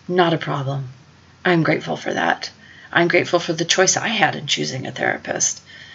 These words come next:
I can't imagine if it had been assigned to me and I didn't have any choice in that. That was really important for me.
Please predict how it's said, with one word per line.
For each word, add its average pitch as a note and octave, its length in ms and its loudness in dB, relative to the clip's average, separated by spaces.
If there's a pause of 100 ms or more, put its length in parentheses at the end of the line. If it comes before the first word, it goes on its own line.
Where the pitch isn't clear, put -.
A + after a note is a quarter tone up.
(560)
I D#3 60 -4
can't D#3+ 220 0
imagine D#3 400 2
if D#3 160 -2
it - 80 -2
had D#3+ 160 -2
been D#3+ 140 0
assigned D#3 400 0
to D#3 100 -4
me D3 160 -2
and C#3+ 100 0
I C#3+ 80 2
didn't D3 260 -2
have D3 200 -4
any C#3+ 180 -4
choice C#3+ 400 -2
in D3 120 -14
that. - 280 -8 (300)
That - 160 2
was D3 180 0
really - 240 -2
important - 480 -4
for - 200 -8
me. - 240 -8